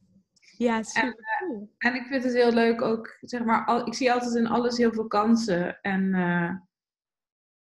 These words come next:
Speaker 2: ja, en daar word ik ook heel blij van om daar ook andere mensen op te wijzen. En de, en de kansen en mogelijkheden te laten zien die de, ja, die, die de tijd geeft waarin wij op dit moment leven.
Speaker 1: Ja, tof. Ja, supermooi.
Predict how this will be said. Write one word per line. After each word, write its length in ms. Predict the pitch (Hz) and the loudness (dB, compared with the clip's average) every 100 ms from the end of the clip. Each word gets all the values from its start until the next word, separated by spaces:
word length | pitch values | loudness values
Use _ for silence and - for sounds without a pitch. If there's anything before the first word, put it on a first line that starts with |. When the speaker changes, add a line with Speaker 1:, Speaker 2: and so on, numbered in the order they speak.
| - | -18
Speaker 2:
ja, 280 | - 220 175 | -4 0 2
en 60 | |
daar 100 | 190 | 2
word 140 | 202 214 | 4 4
ik 80 | |
ook 120 | 220 208 | 4 6
heel 400 | 214 208 196 180 | 8 8 6 4
blij 260 | 196 208 | 4 4
van 240 | 226 196 196 | 4 2 4
om 140 | 170 196 | 4 4
daar 220 | 190 - | 4 2
ook 120 | 190 | 0
andere 280 | - 202 196 | 2 2 4
mensen 320 | 196 196 196 | 4 2 0
op 80 | - | -10
te 100 | - | -4
wijzen. 380 | 185 165 185 - | 2 2 2 0
En 220 | 85 170 | 2 2
de, 140 | 170 - | 2 2
en 160 | 190 | 4
de 120 | 185 | 4
kansen 360 | 180 196 208 208 | 4 2 4 4
en 80 | 190 | 4
mogelijkheden 600 | 185 185 185 185 185 185 | 4 2 -2 2 2 2
te 100 | 180 | 2
laten 320 | 170 180 180 | 0 0 2
zien 300 | 185 190 185 | 6 10 10
die 460 | 185 185 180 - - | 8 4 2 -2 -2
de, 240 | 196 196 | 4 4
ja, 140 | - 196 | 4 4
die, 240 | 180 175 | 2 2
die 140 | 170 196 | 4 6
de 120 | 202 | 6
tijd 300 | - 190 403 | 4 2 0
geeft 320 | - 190 185 | 0 0 0
waarin 220 | - 180 | 0 0
wij 180 | 180 180 | 2 0
op 80 | 180 | 0
dit 140 | 185 | 0
moment 300 | 185 175 175 | 0 -2 -2
leven. 440 | 175 196 202 - - _ _ _ | 0 0 -2 -10 -16 _ _ _
Speaker 1:
Ja, 260 | - 190 180 185 | -8 -6 -6 -6
tof. 480 | 262 220 175 - _ | -4 -4 -6 -14 _
Ja, 180 | - 202 | -4 -4
supermooi. 720 | 190 - 294 277 220 185 185 | -2 -6 -6 -4 -4 -2 -2